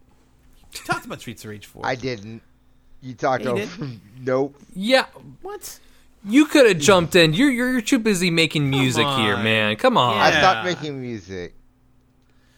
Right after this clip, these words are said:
Speaker 1: No, fine. We won't end the podcast then. How's Streets of Rage? You told, you s-, you talking about, like, the fighting game stuff.
Speaker 2: Yeah,
Speaker 1: Yeah,
Speaker 2: and then
Speaker 1: come
Speaker 2: you went
Speaker 1: on.
Speaker 2: on your tangent, and then that was the end of it.
Speaker 1: Well, how's Streets of Rage four, T L?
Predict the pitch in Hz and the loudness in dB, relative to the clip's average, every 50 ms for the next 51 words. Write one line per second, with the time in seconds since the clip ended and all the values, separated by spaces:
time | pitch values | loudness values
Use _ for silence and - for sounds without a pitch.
0 | _ _ _ _ _ _ - - 208 226 233 226 226 226 - - 262 262 269 247 | _ _ _ _ _ _ -16 -10 -6 -2 -2 -2 -2 -2 -4 -6 -4 -4 -2 0
1 | 185 147 135 139 156 190 208 220 220 185 175 156 147 135 127 - 135 127 120 120 | -2 -2 -2 -2 -4 -6 -6 -6 -6 -8 -8 -8 -8 -8 -8 -6 -6 -6 -6 -6
2 | - - 117 110 98 - 120 113 110 120 139 160 165 - - 170 175 - - 170 | -6 -8 -10 -10 -10 -10 -10 -10 -8 -8 -8 -8 -8 -10 -10 -10 -10 -10 -10 -10
3 | 175 175 165 - - 185 220 240 - - - 214 190 185 202 214 - - - - | -10 -10 -10 -12 -14 -18 -20 -16 -10 -10 -10 -10 -10 -12 -16 -16 -16 -16 -18 -18
4 | - _ - - - - 175 - 202 202 196 185 185 185 175 - - 180 180 175 | -20 _ -20 -20 -20 -20 -12 -8 -8 -6 -6 -6 -8 -10 -10 -12 -10 -10 -10 -10
5 | 156 - 170 160 - 190 185 185 185 165 135 120 - 180 - - - 98 - - | -10 -14 -18 -14 -10 -8 -8 -8 -8 -10 -12 -14 -16 -18 -18 -18 -18 -18 -18 -20
6 | - - 160 170 208 233 220 165 - 151 139 127 117 170 165 165 165 175 175 165 | -18 -12 -8 -4 -2 0 0 0 -2 -4 -8 -6 -4 -4 -4 -2 -4 -6 -6 -6
7 | 160 165 156 165 165 165 165 160 165 165 156 165 160 160 160 160 147 135 - - | -6 -6 -6 -6 -4 -4 -4 -4 -4 -4 -4 -4 -4 -4 -4 -6 -10 -12 -10 -8
8 | 185 196 202 170 139 131 123 110 95 - - _ - 131 135 139 139 139 135 135 | -8 -8 -8 -8 -8 -8 -8 -8 -10 -12 -16 _ -14 -12 -12 -12 -12 -12 -10 -8
9 | 135 135 113 104 143 143 127 113 123 147 147 139 131 127 131 123 107 98 92 82 | -8 -8 -8 -8 -8 -10 -10 -8 -8 -6 -6 -6 -6 -6 -8 -8 -8 -8 -10 -12
10 | - - - - - - - - - - _ _ _ _ _ _ _ _ _ _ | -14 -18 -20 -20 -20 -20 -20 -20 -20 -20 _ _ _ _ _ _ _ _ _ _
11 | _ _ _ _ _ _ - 127 131 139 170 165 170 - - 165 147 - - 139 | _ _ _ _ _ _ -16 -12 -8 -4 -4 -4 -4 -6 -8 -10 -10 -10 -8 -8
12 | 127 120 - - - - 101 - - - - 98 98 101 | -8 -8 -10 -14 -18 -18 -20 -20 -20 -20 -18 -18 -18 -18